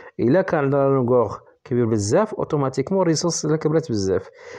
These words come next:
اذا حنا نفترضوا مثلًا ما كبرناش هاد لا طونسيون، اش غتوصل لينا؟ غيكون عندنا واحد الشيد دو طونسيون كبير، ما يمكنش دو طونسيون توصل،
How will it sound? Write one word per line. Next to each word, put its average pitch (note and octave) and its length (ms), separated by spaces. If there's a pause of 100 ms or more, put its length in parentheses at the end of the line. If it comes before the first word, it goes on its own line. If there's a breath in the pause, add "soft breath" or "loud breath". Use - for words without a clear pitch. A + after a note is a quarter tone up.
(240 loud breath)
اذا G#3+ 180
حنا G#3+ 220
نفترضوا F#3+ 480
مثلًا F#3+ 340
ما A#3 140
كبرناش F#3 580
هاد D3 140
لا C#3+ 80
طونسيون، C3 460
اش - 140
غتوصل A#3 440
لينا؟ A#2+ 220 (520 loud breath)
غيكون G#3 180
عندنا G#3 120
واحد F3+ 160
الشيد F#3+ 320
دو E3+ 80
طونسيون D#3+ 460
كبير، C3+ 540
ما C#3 80
يمكنش F3 240
دو E3+ 140
طونسيون G3 300
توصل، - 180